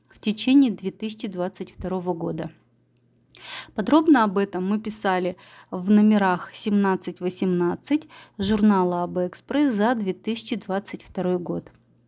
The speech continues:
С налогового периода две тысячи двадцать четвёртого года льготный режим налогообложения недвижимости и земельных участков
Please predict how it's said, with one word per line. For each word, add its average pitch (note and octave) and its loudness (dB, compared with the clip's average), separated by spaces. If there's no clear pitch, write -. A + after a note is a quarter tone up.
С - -10
налогового G3+ 2
периода F#3+ -2
две F3+ -8
тысячи G3+ -8
двадцать F#3 -8
четвёртого A3+ -4
года E3+ -4
льготный G#3 2
режим G3 0
налогообложения F#3 2
недвижимости F#3+ -2
и G3+ -6
земельных F#3+ 0
участков - -10